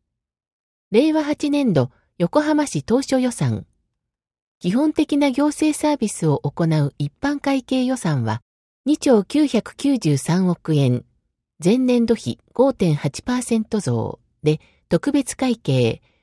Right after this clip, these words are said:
公営企業会計を含めた全会計では、四兆七百億円。前年度比二点一パーセント増です。第五期、横浜市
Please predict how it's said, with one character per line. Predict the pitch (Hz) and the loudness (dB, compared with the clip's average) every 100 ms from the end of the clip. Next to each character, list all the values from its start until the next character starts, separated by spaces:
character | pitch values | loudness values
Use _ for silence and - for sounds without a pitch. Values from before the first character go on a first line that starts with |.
| _ | _
公 | 226 277 | 2 4
営 | 294 294 | 4 0
企 | - 247 | -2 0
業 | 269 262 | 2 2
会 | 269 247 | 0 -2
計 | - 151 135 | 0 2 2
を | |
含 | 127 - 180 | -2 -4 0
め | 139 | 0
た | 113 113 _ _ | -2 -8 _ _
全 | - 285 262 | 0 0 2
会 | 202 202 | 0 0
計 | - 185 | 0 0
で | 180 160 | 2 0
は、 | 131 _ _ _ - | -2 _ _ _ -2
四 | 294 285 | 0 2
兆 | 175 156 | 4 4
七 | 139 196 | 4 0
百 | 240 254 - 233 | 0 -4 0 0
億 | 233 - | 0 -2
円。 | 127 110 110 _ _ _ _ - | -2 -2 -4 _ _ _ _ -2
前 | 196 | 0
年 | 226 214 196 | 2 2 0
度 | 196 | -2
比 | - 113 _ _ - | -6 -10 _ _ -4
二 | 254 294 | -2 0
点 | - 147 | 0 0
一 | 135 - | 0 -6
パ | - 247 | -4 -4
ー | |
セ | - 240 | -2 -4
ン | |
ト | 233 226 | -2 -4
増 | 170 117 117 - _ _ - | -2 -4 -6 -12 _ _ -4
で | 131 | -4
す。 | - - - _ _ _ _ _ _ _ _ _ _ _ _ _ _ _ _ - | -4 -14 -18 _ _ _ _ _ _ _ _ _ _ _ _ _ _ _ _ -4
第 | 233 302 | 0 0
五 | 190 190 | 0 -2
期、 | - 117 _ _ _ | -2 -8 _ _ _
横 | 165 165 269 | -4 -2 0
浜 | 262 254 | 0 -2
市 | - - | -2 -8